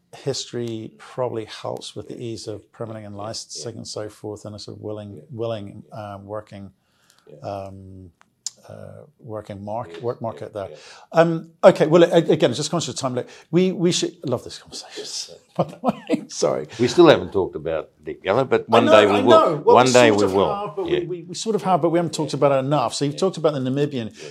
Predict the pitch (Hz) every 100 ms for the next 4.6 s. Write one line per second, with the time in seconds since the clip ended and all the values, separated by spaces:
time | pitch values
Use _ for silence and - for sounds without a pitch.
0 | - - 139 - 147 131 127 135 131 139
1 | 147 156 143 123 123 117 104 123 120 110
2 | 110 - 123 113 113 110 113 131 113 -
3 | 113 113 113 113 113 120 - 120 - -
4 | - _ 143 139 139